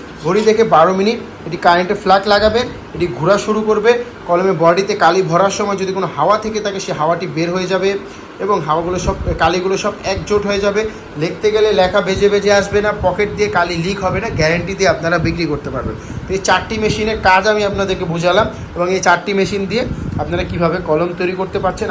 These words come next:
আপনারা অবশ্যই হয়তো বুঝেছেন। তো এক সেটআপ মেশিন আপনাদের অবশ্যই ক্রয় করতে হবে। এই ফুল সেটআপ মেশিন আপনাদের নিতে হবে, ভালো মানের হিট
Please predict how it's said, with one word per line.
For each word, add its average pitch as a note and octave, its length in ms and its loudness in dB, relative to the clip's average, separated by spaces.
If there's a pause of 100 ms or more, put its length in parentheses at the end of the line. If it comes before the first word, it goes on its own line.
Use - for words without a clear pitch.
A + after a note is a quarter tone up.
আপনারা D#3 260 -2
অবশ্যই D#3 340 0 (280)
হয়তো D3+ 200 0 (100)
বুঝেছেন। F3+ 420 2 (1080)
তো E3 80 0 (540)
এক G3 80 0 (100)
সেটআপ A#3+ 340 4
মেশিন A#3 340 0
আপনাদের F#3 300 2 (100)
অবশ্যই E3+ 400 4 (260)
ক্রয় G3+ 280 6
করতে E3 320 -4
হবে। A#2 180 -4 (500)
এই E3+ 120 0
ফুল A3 240 0
সেটআপ G#3+ 320 2
মেশিন F#3+ 300 -2
আপনাদের F3 320 -2
নিতে E3+ 160 -2
হবে, F3+ 140 0 (120)
ভালো F3+ 240 6
মানের G3+ 300 2
হিট F#3 120 -6